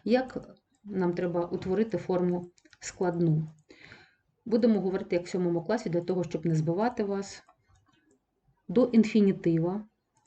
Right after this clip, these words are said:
у нас дієслово знати сьогодні у ролі манекена, у ролі шаблона, додаємо суфікс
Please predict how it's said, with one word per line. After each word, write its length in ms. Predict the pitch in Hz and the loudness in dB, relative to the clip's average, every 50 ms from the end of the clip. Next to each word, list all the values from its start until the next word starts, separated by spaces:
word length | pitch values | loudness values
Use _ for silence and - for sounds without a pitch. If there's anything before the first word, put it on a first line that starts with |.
| - | -6
у 60 | 185 180 | -2 0
нас 180 | 180 175 175 | 2 2 2
дієслово 460 | 175 170 170 170 - 190 170 165 165 | 0 0 -2 0 2 2 2 2 2
знати 320 | 156 - 185 190 202 - 226 | 2 0 0 0 -2 -4 -4
сьогодні 480 | - - 226 226 220 214 214 214 226 226 - | -2 -2 0 0 2 2 0 0 0 -2 -2
у 100 | - 196 | -2 -2
ролі 380 | 190 190 190 185 180 175 175 175 175 - | 0 2 2 2 2 2 0 -2 -4 -2
манекена, 640 | 185 175 180 180 170 175 185 175 175 170 170 165 160 _ _ _ - - - - - - - | 0 0 2 0 0 0 -2 -2 0 -2 -2 -6 -10 _ _ _ -20 -20 -20 -20 -20 -6 -2
у 80 | 180 | 2
ролі 220 | 175 175 170 165 165 | 4 4 4 4 2
шаблона, 640 | 160 - 180 160 165 170 165 165 165 165 170 180 - - _ - - _ _ - | -2 -4 -4 -4 -2 0 0 2 2 0 -2 -6 -10 -16 _ -20 -20 _ _ -4
додаємо 400 | 196 185 208 214 226 233 233 220 | 0 2 4 4 6 6 4 4
суфікс 440 | 226 - 185 - 175 170 - - | 2 -2 -4 -4 -4 -6 -6 -10